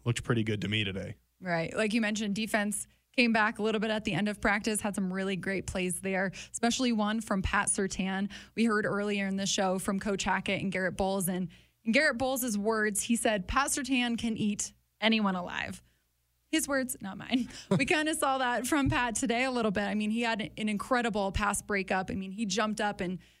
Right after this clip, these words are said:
Speaker 2: just hit the ball right out of Cortland's hands. What did you like about that play?
Speaker 1: Yeah, well, it's important for fans to kinda know the context, which is Coach Hackett's talked about these competitive periods that they'll do. This was one of 'em. It was a third down play,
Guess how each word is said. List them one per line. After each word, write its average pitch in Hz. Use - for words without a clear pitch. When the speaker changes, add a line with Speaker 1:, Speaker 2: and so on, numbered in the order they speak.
Speaker 2:
just 247
hit 247
the 214
ball 190
right 190
out 190
of 185
Cortland's 180
hands. 180
What 226
did 233
you 202
like 175
about 180
that -
play? 156
Speaker 1:
Yeah, 139
well, 120
it's 135
important 131
for 117
fans 117
to 113
kinda 110
know 107
the 104
context, 117
which 107
is 104
Coach 139
Hackett's 131
talked 120
about 110
these 107
competitive 110
periods 110
that 113
they'll 107
do. 110
This 113
was 110
one 113
of 107
'em. 101
It 113
was 110
a -
third 127
down 123
play, 104